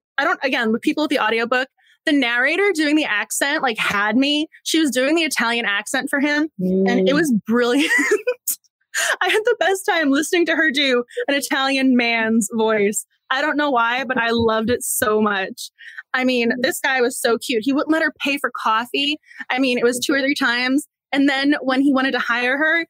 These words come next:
Speaker 1: for the muffins or the gluten-free stuff, he was
Speaker 2: Right.
Speaker 1: pretty much losing money on the deal. Like, he liked her from the beginning. So what a little, what a little
Speaker 2: Which I love.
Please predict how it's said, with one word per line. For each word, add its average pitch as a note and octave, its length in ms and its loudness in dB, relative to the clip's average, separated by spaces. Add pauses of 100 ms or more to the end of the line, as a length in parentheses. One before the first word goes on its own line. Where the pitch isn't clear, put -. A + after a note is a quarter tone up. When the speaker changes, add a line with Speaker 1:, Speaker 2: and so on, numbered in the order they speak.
(320)
Speaker 1:
for B3+ 120 2
the A3+ 180 2
muffins B3+ 560 2
or A3+ 140 2
the A3+ 80 0
gluten-free B3 480 0
stuff, C#4 420 -4
he C4+ 120 0
was A#3+ 220 -2 (100)
Speaker 2:
Right. C4 140 -14 (160)
Speaker 1:
pretty F4+ 140 2
much C4+ 120 0
losing C#4+ 420 2
money B3+ 260 2
on C4+ 140 2
the C#4+ 80 2
deal. D4 340 2
Like, A#3 200 2 (260)
he A4 180 0
liked C#4+ 260 2
her C4+ 120 0
from A3+ 200 0
the G#3 60 0
beginning. F#3+ 600 -2
So F#3 420 0
what C4 160 0
a A#3+ 40 2
little, G3+ 220 -4 (420)
what E4 100 -2
a - 20 2
little D4+ 140 4
Speaker 2:
Which G#3+ 300 0
I A3+ 240 0
love. E3+ 440 0